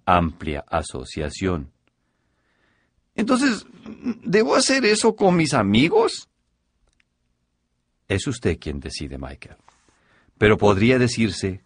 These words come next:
que, dada la situación que están viviendo, a usted no le conviene aumentar la asociación con ellos. Ustedes van en direcciones opuestas. Usted tiene que decidir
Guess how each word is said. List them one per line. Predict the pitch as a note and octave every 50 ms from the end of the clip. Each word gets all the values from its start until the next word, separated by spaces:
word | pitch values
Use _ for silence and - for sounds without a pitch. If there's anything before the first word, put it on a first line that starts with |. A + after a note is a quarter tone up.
| _ _ _ _ _ _ -
que, | - F#2+ F2
dada | F#2 F#2 G2+ G#2+ G#2+ G#2+
la | A2 G#2+
situación | - G#2 - A2 G2+ - - G#2 G2+ G2+ F#2
que | A2
están | G2 - - G2+ G2 F#2
viviendo, | G#2 G2+ F#2 G2+ G2 F2 D#2 D#2 D2 D2 C#2 - - _ _ _ _ _ _ _
a | - F#2
usted | F2+ F2 - - - F#2+ F2+
no | F#2 G2 G2
le | G2 G#2
conviene | - G#2+ G#2 G2+ F#2+ F#2 E2+ E2 F2 -
aumentar | - F#2+ F2+ E2 D#2+ E2 D#2+ D#2 - D#2 D2+ D2+
la | D#2 E2
asociación | D#2+ - E2+ D#2+ - F2 E2 - - F2+ F2
con | - F#2+ F#2+ G2+
ellos. | G#2 G2 F2+ E2+ D#2 - - - _ _ _ _ _ _ _ _ _ _ _ _ _
Ustedes | - F2+ D#2+ - - E2+ D#2 G2 F#2 F2
van | F#2+ F#2+ F#2+
en | F#2 F2
direcciones | F2 F2 E2 E2 - - F2+ E2 E2 D#2+ - -
opuestas. | G2 F2+ - - B2 B2 A#2+ A#2+ - G#2+ F#2+ - - - - _ _ _ _ _ _ _ _ - - _ _ _ _ _
Usted | G2+ F#2+ - - - G2 F#2
tiene | - G#2 G#2 G2+ G2+
que | E2+ G2+ F2+
decidir | F#2 F#2 - G2+ F#2+ G#2 G2+ F#2 -